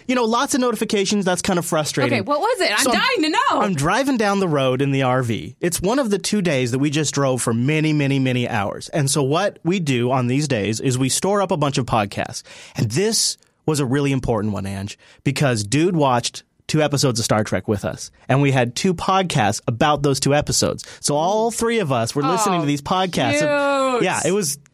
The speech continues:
Speaker 1: big
Speaker 2: That's
Speaker 1: moment for me.
Speaker 2: great.
Speaker 1: Big,
Speaker 2: Yeah,
Speaker 1: big moment.
Speaker 2: yeah. And then
Speaker 1: <clears throat> it would stop playing randomly, and it, and I, I couldn't get it to play. And I, and I would,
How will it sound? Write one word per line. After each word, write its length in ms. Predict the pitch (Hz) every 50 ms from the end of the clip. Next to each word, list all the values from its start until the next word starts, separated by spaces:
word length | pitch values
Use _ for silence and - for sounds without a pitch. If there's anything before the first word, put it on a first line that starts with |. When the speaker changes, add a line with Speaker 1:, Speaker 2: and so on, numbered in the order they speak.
| _ _
Speaker 1:
big 220 | 151 139 180 233
Speaker 2:
That's 100 | - 175
Speaker 1:
moment 260 | 170 160 147 139 226 226
for 60 | -
me. 60 | 180
Speaker 2:
great. 140 | - 95 -
Speaker 1:
Big, 180 | - 233 214 202
Speaker 2:
Yeah, 200 | 330 330 311 254
Speaker 1:
big 60 | -
moment. 280 | - 269 131 - 302 285
Speaker 2:
yeah. 200 | 240 185 180 202 - - - - - -
And 180 | 294 285 269
then 560 | 302 320 302 233 190 190 208 196 151 127 104 -
Speaker 1:
<clears throat> 1700 | - _ _ _ _ _ _ _ _ _ _ _ _ _ _ _ _ _ _ _ _ _ _ _ - _ _ _ _ _ _ _ _ _ -
it 80 | 156 156
would 140 | 156 170
stop 260 | - - - 98 - -
playing 300 | - 214 233 190 117 101
randomly, 380 | 101 87 87 - - - - _ _ _ _ _ _ _ _ _ _ _ _ -
and 120 | 165 156
it, 120 | 156 147 151 - -
and 120 | 160 151 139
I, 120 | 135 143 - -
I 80 | 147 139
couldn't 260 | - - 131 110 117
get 100 | 120 127
it 80 | 131 127
to 60 | 156
play. 340 | - 226 247 - - - _ _ _ _ _ _ _ -
And 100 | - 131
I, 80 | 139 127 127 -
and 260 | 151 143 143 135 135 139
I 100 | 143 147
would, 240 | 143 131 131 113 101